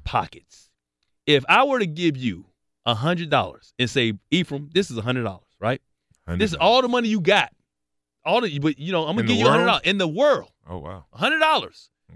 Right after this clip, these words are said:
Speaker 2: Okay.
Speaker 1: If you end up winning this tournament by picking it right, you can end up a millionaire.
Speaker 2: Okay.
Speaker 1: Or you can lose this one hundred dollars.
Speaker 2: Okay.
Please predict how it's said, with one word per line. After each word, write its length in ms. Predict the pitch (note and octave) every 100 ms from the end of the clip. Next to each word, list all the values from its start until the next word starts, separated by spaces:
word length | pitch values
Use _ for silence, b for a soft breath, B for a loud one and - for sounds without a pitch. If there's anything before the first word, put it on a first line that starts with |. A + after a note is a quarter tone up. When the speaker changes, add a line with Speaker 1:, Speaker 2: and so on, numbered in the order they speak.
| -
Speaker 2:
Okay. 180 | D#2 A2 -
Speaker 1:
If 240 | D3+ D3
you 480 | F3+ G#3 F#3+ D#3+ C#3 _ _
end 220 | G3+ C4 C4+
up 120 | E3
winning 500 | D#3+ B3+ D4+ C#4 A#3
this 400 | A3+ G3+ - _ _ _ -
tournament 520 | A3 B3 D3 G#2 - _ _ _ _ _ _ _ _ _ -
by 140 | C#3
picking 400 | C3+ A3+ A3 F#3
it 100 | D3+
right, 360 | D3 G3+ D#3 - _ _ _ _ _ _ _ -
you 120 | F#3
can 140 | D#3+
end 180 | A2+ B2
up 120 | C#3 -
a 40 |
millionaire. 440 | D#3+ B2 F#2 F#2+ F#2 _ -
Speaker 2:
Okay. 300 | G2+ B2+ E3 - _ _ _ _ _ _ -
Speaker 1:
Or 120 | A#2
you 80 | A#2+
can 180 | A#2
lose 280 | C#3+ F3 D#3+
this 120 | D3
one 160 | C3+ C3
hundred 200 | B2+ A2
dollars. 440 | G2 _ _ _ _
Speaker 2:
Okay. 220 | C#3+ C3